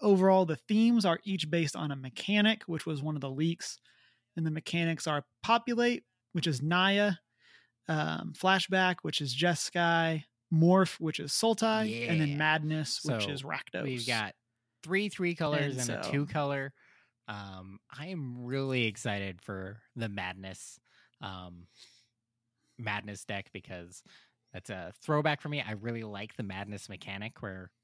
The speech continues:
Speaker 2: discard, if you discard this card, exile it, you can cast it, um, from, from exile.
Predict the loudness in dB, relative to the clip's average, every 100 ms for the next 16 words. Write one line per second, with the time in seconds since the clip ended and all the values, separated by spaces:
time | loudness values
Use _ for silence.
0 | _ -8 -2 -2 0 -4 -8 -10 -10 -6
1 | -6 -6 -6 -6 -6 -10 -8 -6 -6 -6
2 | -10 _ _ -16 -14 -14 -12 -10 -10 -10
3 | -12 -14 -20 -20 -20 -20 _ -12 -10 -10
4 | -14 -18 _ _ _ _ _ _ _ _
5 | _ _ _ _ _ _ _ _ _ _
6 | -8 -8 -10 -18 _ _ _ _ -10 -8
7 | -10 -10 -10 -10 -14